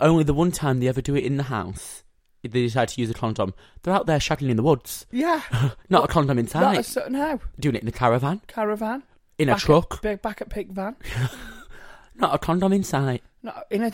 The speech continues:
Speaker 2: in the bogs, in the pubs.
Speaker 1: <laughs>
Speaker 2: With just a little bit of <laughs> Do you know what I mean?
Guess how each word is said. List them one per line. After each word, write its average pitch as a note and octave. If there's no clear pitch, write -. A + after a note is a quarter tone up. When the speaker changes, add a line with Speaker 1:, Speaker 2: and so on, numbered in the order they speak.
Speaker 2:
in A3+
the A3+
bogs, A3+
in B3
the A#3
pubs. -
Speaker 1:
<laughs> -
Speaker 2:
With G3+
just -
a A#3+
little A#3
bit A3
of F3
<laughs> -
Do -
you -
know C#4+
what C4
I C4
mean? C#4